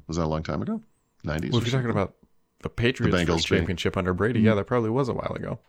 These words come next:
Speaker 1: No, that was two thousand one, two or whatever. So, but
Speaker 2: Yeah, what's a, what's a twenty-two
Speaker 1: No, I'm
Speaker 2: years?
Speaker 1: talking about the guy you're talking about. Uh, that would, that would have had to have been, that wasn't since then.
Speaker 2: I, I thought it was Matthew Stafford.
Speaker 1: Really?
Speaker 2: Super Bowl.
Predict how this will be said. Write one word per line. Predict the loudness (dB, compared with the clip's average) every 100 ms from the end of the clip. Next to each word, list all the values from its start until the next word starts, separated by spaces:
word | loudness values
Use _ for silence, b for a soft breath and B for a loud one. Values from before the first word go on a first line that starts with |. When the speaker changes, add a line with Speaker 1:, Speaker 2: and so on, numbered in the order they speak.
| _
Speaker 1:
No, | 0 2
that | 4
was | 2 0 -6
two | -6 -2
thousand | -2 -2 -6 -8 -8 -10 -10
one, | -10 -8 -8 -10
two | -8 -8
or | -6
whatever. | -8 -6 -6 0
So, | 2 2
but | 2 0
Speaker 2:
Yeah, | 0
what's | -2 -4
a, | -8
what's | -8 -8
a | -12 _ _
twenty-two | -12 -10 -10 -4
Speaker 1:
No, | 0
I'm | 0
Speaker 2:
years? | 0
Speaker 1:
talking | 0 0
about | -2 -2
the | -2
guy | 0 0
you're | -2
talking | -4 -8 -8
about. | -10 -10 -12 -12
Uh, |
that | -10 -4
would, | -4 0
that | 0 2
would | 0
have | -2
had | -4
to | -4
have | -6
been, | -6 -6 -2
that | 2
wasn't | 2 0 -2
since | -2 -2 -6
then. | -14 -18 -16 -10
Speaker 2:
I, | -8 -6
I |
thought | -4 -4
it | -2
was | -2
Matthew | -4 -4 -8
Stafford. | -8 -10 -10 -14 -18 -20 _ _ -20 _ _ _
Speaker 1:
Really? | -8 -8 -8 -14 _ b b b b b b b b b _
Speaker 2:
Super | -8 -8 -6
Bowl. | -6 -4 -2 -2 -4